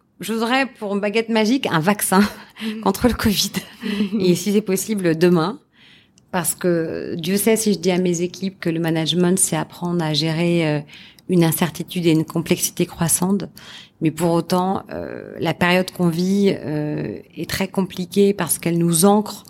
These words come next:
euh, dans une incertitude qui est difficile à gérer, hum, on a du mal à prévoir quoi que ce soit.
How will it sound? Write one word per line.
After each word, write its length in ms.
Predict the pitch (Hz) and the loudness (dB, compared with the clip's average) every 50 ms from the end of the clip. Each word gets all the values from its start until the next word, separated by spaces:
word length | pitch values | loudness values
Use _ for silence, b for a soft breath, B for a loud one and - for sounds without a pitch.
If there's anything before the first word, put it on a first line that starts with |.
| B B B B B B B B B B B _ - - | B B B B B B B B B B B _ -8 -4
euh, 760 | 165 156 151 143 139 139 135 135 135 135 127 123 117 107 117 | -2 0 0 2 0 0 0 -2 -2 -4 -4 -6 -6 -8 -8
dans 300 | 151 147 - 160 160 160 | -6 -4 -2 0 0 0
une 280 | 151 151 160 160 165 165 | -2 -2 -2 0 2 2
incertitude 1120 | 170 170 156 - - 175 - - - - 170 - - - 190 196 190 165 160 147 143 143 147 | 2 2 2 0 -2 -4 -6 -8 -12 -12 -10 -8 -4 -2 -2 -2 -2 -2 -2 -4 -4 -6 -4
qui 100 | - - | -2 -2
est 20 | 147 | -2
difficile 380 | 151 151 - - - 175 156 | -2 -4 -6 -6 -4 -2 -2
à 60 | 147 143 | 0 0
gérer, 300 | 143 147 147 147 - - - B B B B B B B _ _ - | -2 -2 -2 -4 -8 -10 -14 B B B B B B B _ _ -12
hum, 400 | - - 156 - - - - - - - | -10 -8 -8 -6 -6 -6 -6 -8 -8 -4
on 120 | 180 175 | -2 -2
a 80 | 170 160 | -2 -2
du 120 | 156 170 | 0 0
mal 140 | 165 180 175 | 2 2 4
à 80 | 175 175 | 2 2
prévoir 480 | 170 - 170 170 160 170 175 165 165 | 0 0 -2 0 2 2 2 2 2
quoi 140 | - - 165 | 0 -2 -4
que 80 | 160 - | -2 -2
ce 100 | - 180 | 0 2
soit. 540 | - - - - 185 180 185 185 190 190 | 0 2 2 2 2 2 2 2 2 0